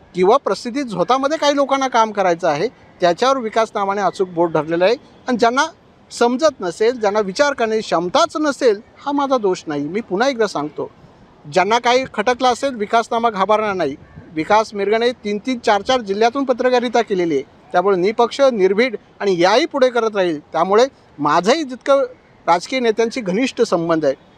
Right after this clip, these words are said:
अनेक मंत्र्यांशी माझे जवळीक संबंध आहेत, पार किचन कॅबिनेटपर्यंत त्यांच्या घरात जाण्यापर्यंत अनेक मंत्र्यांशी माझे घनिष्ठ संबंध आहेत. त्यामुळे मी सुद्धा काही कमी नाही आहे, हे लक्षात घ्या. अ, अनेक या विकास, अ, नावामध्ये अनेक संकटं येतील,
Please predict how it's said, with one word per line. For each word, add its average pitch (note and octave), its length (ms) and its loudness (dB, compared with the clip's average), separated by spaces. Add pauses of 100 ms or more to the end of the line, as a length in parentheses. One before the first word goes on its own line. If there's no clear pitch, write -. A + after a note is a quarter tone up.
अनेक G3 340 0
मंत्र्यांशी G#3 640 -2
माझे G#3+ 220 4
जवळीक F#3+ 340 2
संबंध G3 440 -2
आहेत, B3+ 200 -4
पार G3+ 220 2
किचन B3+ 320 -2
कॅबिनेटपर्यंत C4 680 0
त्यांच्या B3 220 0
घरात A3 220 2
जाण्यापर्यंत G#3+ 500 0 (320)
अनेक G#3+ 280 -2
मंत्र्यांशी G3+ 520 -2
माझे G3 180 2
घनिष्ठ F3+ 340 -2
संबंध D#3+ 460 0
आहेत. A#2+ 100 -2 (400)
त्यामुळे F3+ 240 2
मी G3 160 -2
सुद्धा A#3 220 -2
काही A#3 220 2
कमी F#3+ 220 -2
नाही E3 160 0
आहे, C#3 100 -6
हे E3+ 160 -8
लक्षात D3+ 240 -2
घ्या. B2+ 160 -8 (640)
अ, D#3+ 220 -2
अनेक B3 200 0 (420)
या A3 300 4 (760)
विकास, G3+ 480 0
अ, E3+ 580 2
नावामध्ये G3+ 420 2
अनेक A3 180 -2
संकटं A3+ 420 0
येतील, G#3+ 320 0